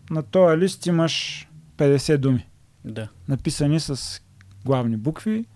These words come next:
Speaker 1: Бързо се чете, лесно, вижда се отдалеч. И това е бъл-, картата в България.
Speaker 2: Окей.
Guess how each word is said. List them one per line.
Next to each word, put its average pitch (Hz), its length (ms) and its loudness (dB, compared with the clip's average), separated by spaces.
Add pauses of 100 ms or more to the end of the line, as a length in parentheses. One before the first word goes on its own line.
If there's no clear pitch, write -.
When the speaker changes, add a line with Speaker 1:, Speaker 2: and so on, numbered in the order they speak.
(220)
Speaker 1:
Бързо 147 240 2
се 131 140 -4
чете, - 280 0
лесно, 147 320 0
вижда 139 240 -4
се 143 120 -4
отдалеч. 123 540 -2 (1000)
И 156 80 -2
това 175 200 6
е 180 60 6
бъл-, 170 280 4 (300)
картата 180 580 2
в 156 60 -2
България. 139 640 4 (220)
Speaker 2:
Окей. 113 360 -6